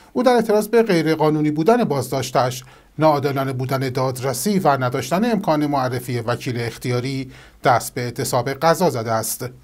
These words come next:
روزنامهٔ فیگارو در شمارهٔ امروز خود می‌گوید ایران برای فشار به آمریکا کمک‌هایش را به طالبان افزایش داده و سپاه قدس به طور بی‌سابقه‌ای کمک‌های مالی و نظامی‌اش را به طالبان افغانستان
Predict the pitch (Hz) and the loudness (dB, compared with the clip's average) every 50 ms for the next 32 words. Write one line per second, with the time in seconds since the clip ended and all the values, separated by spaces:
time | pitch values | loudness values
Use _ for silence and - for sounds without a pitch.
0 | _ _ _ _ _ _ _ _ _ 143 156 151 175 165 180 220 269 285 - - | _ _ _ _ _ _ _ _ _ -2 0 2 2 2 4 2 2 0 0 0
1 | 214 196 180 175 170 196 240 262 269 269 262 226 - 220 185 175 175 202 226 240 | -2 2 4 6 6 6 6 6 6 4 4 2 2 2 2 2 2 2 4 4
2 | 220 202 220 214 226 208 - 247 254 233 180 - - 143 147 160 175 160 165 175 | 4 4 4 0 0 0 2 6 6 6 6 4 -2 -6 -4 -4 -2 0 0 4
3 | 180 233 233 202 165 147 - 143 - - 208 190 190 220 247 233 175 151 143 139 | 6 6 6 6 4 -2 -6 -10 -10 -4 2 4 4 6 6 4 2 0 0 2
4 | 151 156 160 160 165 165 151 - 170 - - 214 233 233 254 262 233 226 190 - | 2 2 2 2 0 -2 -2 -2 -2 2 4 4 4 4 2 4 4 4 4 4
5 | 156 147 - - 165 185 190 190 - 190 165 147 147 151 151 156 170 160 - 208 | -2 -4 0 2 2 4 4 2 2 0 0 2 2 2 0 0 0 2 2 2
6 | 208 202 233 240 233 233 226 214 170 143 143 135 147 143 151 160 - - 160 147 | 4 4 2 0 2 4 4 4 4 2 0 0 0 0 0 -2 2 2 2 2
7 | - - 147 139 135 151 214 240 - - 226 214 202 220 214 214 214 214 220 - | 2 0 -4 -4 0 0 0 0 0 2 2 2 4 4 4 4 4 2 2 -2
8 | 180 190 156 - 151 131 127 165 180 175 143 - - - - 139 123 127 - - | -4 -2 0 -2 -2 0 2 2 2 2 2 0 -4 -4 -4 -4 -6 -6 -12 -20
9 | - _ _ - 139 - 156 151 151 147 147 160 156 - 180 165 147 170 175 220 | -20 _ _ -2 0 2 2 2 2 2 0 -2 -2 0 0 2 0 2 2 2
10 | 240 277 262 233 - 226 214 190 190 - 175 165 160 160 156 147 147 147 151 147 | 2 2 0 0 2 2 2 2 2 0 0 0 0 -2 0 -2 0 0 0 2
11 | 151 147 139 143 147 139 135 156 160 190 240 226 175 - - - 151 123 139 139 | 2 0 0 0 -2 0 0 0 0 0 0 0 0 0 0 -2 -2 0 0 -2
12 | 135 - - 151 135 123 120 113 131 151 170 208 214 175 - - - 123 117 117 | -2 0 0 0 2 2 0 -2 -2 0 2 4 2 2 0 -2 -4 -4 -4 -4
13 | 110 - - 143 156 185 196 190 | -8 -4 0 2 2 2 2 -2